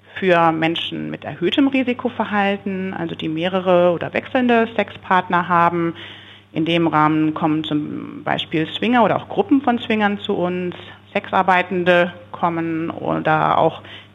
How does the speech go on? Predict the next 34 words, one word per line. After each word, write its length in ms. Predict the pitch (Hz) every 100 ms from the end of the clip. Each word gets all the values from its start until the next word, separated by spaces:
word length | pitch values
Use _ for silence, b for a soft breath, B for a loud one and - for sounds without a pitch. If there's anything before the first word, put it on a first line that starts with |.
| -
Männer, 300 | 147 165 160
die 120 | 165 -
Sex 160 | 156
mit 160 | - -
Männern 300 | 151 180 170
haben, 260 | 165 165
machen 260 | 160 - 165
ihre 180 | 156 -
Checks 320 | - - - - -
bei 160 | -
uns. 300 | - 50 - - - - - B B B B B B _
Wir, 580 | - 160 165 156 156 151 - B 160
ähm, 240 | 160 160
bieten 220 | 180 -
auch 140 | - -
aufsuchende 500 | 190 - 311 269 247
Arbeit 300 | 226 214 202
an, 120 | 196
also 200 | 175 151
wir 80 | -
gehen 260 | 175 233
in 100 | 254
die 120 | 208 -
Sexarbeitsszenen 1080 | 226 - 120 226 220 - - 220 214 214 208
Hamburgs 500 | 208 220 247 254 - - - - _ _ _ _ - - -
und 340 | 196 214 220
wir 80 | 190
vermitteln 400 | 160 180 190 175
bei 160 | 160 151
Bedarf 320 | 151 156 -
weiter, 540 | - - 175 196 180 180 B B B B B _ -
sowohl 380 | 185 185 190 185
in 160 | 175
das 140 | 156